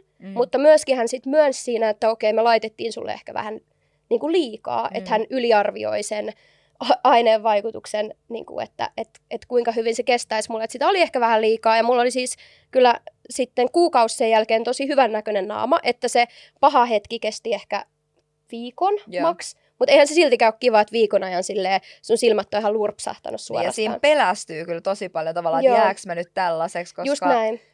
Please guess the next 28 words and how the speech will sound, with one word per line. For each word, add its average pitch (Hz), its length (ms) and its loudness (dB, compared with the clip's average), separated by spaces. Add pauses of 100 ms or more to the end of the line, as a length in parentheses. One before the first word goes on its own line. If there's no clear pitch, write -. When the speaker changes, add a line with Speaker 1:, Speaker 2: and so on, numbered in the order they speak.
(120)
Speaker 1:
joo, 196 200 -2
botox 226 380 -4
on 208 160 -6
kuitenkin, 180 340 -8
se - 100 -10
on 196 40 -10
hermomyrkkyä, 202 880 -6
eli 180 100 -2
se, 175 280 -6
se 196 120 -10
ei 185 40 -4
ole 185 40 -8
mikään 180 240 -8
täyteaine, 156 580 -2
mikä 151 180 -12
sulle 151 220 -10 (100)
tulee, 156 420 -4 (340)
vaan 160 380 -6
se 180 160 -8
tavallaan 170 360 -2
lamaannuttaa 160 880 -2 (100)
just 165 320 -20
siellä 147 500 -8
niitä, 156 440 -14
onko - 140 -18
se 247 80 -4
Speaker 2:
Mm. 247 60 -2
Speaker 1:
lihas-, 220 380 -8